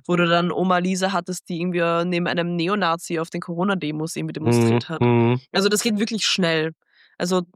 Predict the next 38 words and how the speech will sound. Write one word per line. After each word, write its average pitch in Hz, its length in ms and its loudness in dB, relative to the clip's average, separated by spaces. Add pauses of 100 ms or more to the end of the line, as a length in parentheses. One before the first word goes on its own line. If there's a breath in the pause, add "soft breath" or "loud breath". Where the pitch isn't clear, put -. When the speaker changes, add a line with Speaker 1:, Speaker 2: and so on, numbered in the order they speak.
(200)
Speaker 1:
und, 196 540 -2
ähm, 185 520 0
was 190 280 -4
viele 220 240 2
Medien 196 400 2
mittlerweile 190 420 0
auch - 220 -4
machen, 208 340 -2
bei 196 80 -2
Profil 190 340 -6
gibt's 185 180 -8
das 185 120 -6
auch 190 160 -2
schon 202 140 -4
länger, 190 240 0
sind 185 200 -4
Faktenchecks. - 880 -6
Speaker 2:
Mhm. 127 280 2 (400 loud breath)
Speaker 1:
Ähm, 180 600 2
der 185 80 -4
Fakt, 175 220 -4 (100)
der, 180 560 2 (120)
das 185 120 -10
mache 180 220 0
nicht 175 180 -4
ich, 220 120 -2
das - 160 -8
machen 180 180 -2
Kollegen 185 400 -2
von 220 140 -4
mir 208 200 0
sehr 180 220 0
gut. 196 220 -6
Das, 185 180 -4 (500 soft breath)
da 175 80 -6
checken 202 380 -2
wir 180 160 2
halt, 175 380 2